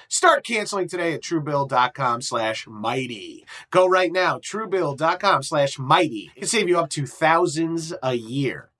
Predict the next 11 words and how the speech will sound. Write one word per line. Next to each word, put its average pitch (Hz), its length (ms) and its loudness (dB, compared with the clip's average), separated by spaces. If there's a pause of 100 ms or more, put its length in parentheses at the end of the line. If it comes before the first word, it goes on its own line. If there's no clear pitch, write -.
(160)
Damn. 135 1200 2 (960)
Guys, 156 440 2
it's 190 260 0
the 202 140 2
new 208 180 0
year. 208 340 2
It's 180 180 0
twenty 214 400 2
twenty-two. 226 960 0 (220)
Let's 165 300 0
stop 220 380 4